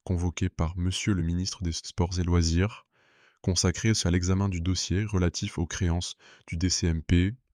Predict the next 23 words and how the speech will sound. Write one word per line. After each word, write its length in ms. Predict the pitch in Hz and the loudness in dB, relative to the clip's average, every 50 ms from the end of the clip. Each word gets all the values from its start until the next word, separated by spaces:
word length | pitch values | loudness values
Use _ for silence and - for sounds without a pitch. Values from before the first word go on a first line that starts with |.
| _ _ | _ _
envers 260 | 95 92 85 92 85 85 | 0 4 4 4 4 4
les 100 | 85 78 | 2 0
tiers, 460 | - - - 85 78 - - - - _ _ _ _ _ _ _ _ | 2 2 4 2 2 2 -2 -12 -20 _ _ _ _ _ _ _ _
privant 320 | - - 95 87 92 - - | -6 -4 0 0 0 0 0
ainsi 260 | 101 95 - - - | 0 0 0 0 2
le 100 | 92 85 | 0 0
club 420 | - - 95 87 85 85 90 95 98 - _ _ _ _ _ _ | 0 2 2 2 4 4 2 -2 -4 -10 _ _ _ _ _ _
d'une 200 | - 98 92 101 | -4 -2 0 0
opportunité 560 | 110 - 92 - - - 95 85 78 - - - | 0 0 -2 -4 -2 -2 -2 -4 -2 -4 -4 -2
importante 640 | 104 107 95 104 90 - - 92 92 101 - - 95 | -2 0 0 0 -2 0 0 0 0 0 -2 -4 -4
de 60 | 85 | -2
défendre 440 | 82 90 - - 90 87 80 80 - | -2 -2 -2 -2 -4 -4 -4 -6 -6
ses 180 | - 90 80 | -4 -2 -2
intérêts, 420 | 85 82 - 85 78 80 78 92 - - _ _ _ _ _ _ | -2 -2 -2 -2 0 0 0 -2 -4 -10 _ _ _ _ _ _
les 120 | 107 104 - | 0 0 4
communications 640 | - 104 101 98 92 90 85 - 90 82 - 95 | 4 4 4 4 2 2 0 0 -2 0 -2 -4
publiques 480 | 82 - 92 82 87 90 98 - - - - | -4 -4 -4 -2 -2 -2 -2 -4 -8 -6 -4
effectuées 560 | 90 85 - 98 92 - - - 92 101 123 - _ | -4 -2 -2 -4 -4 -4 0 0 2 0 0 -2 _
par 120 | - 92 85 | 0 0 2
le 80 | 85 | 2
secrétaire 460 | 80 - - - - 90 - 104 92 90 | 0 0 -2 -2 -2 -2 0 0 0 2
général 380 | 87 90 87 87 82 90 90 | 0 2 0 2 2 2 2
adjoint, 360 | 87 82 82 82 80 82 107 | 2 2 2 2 0 0 -2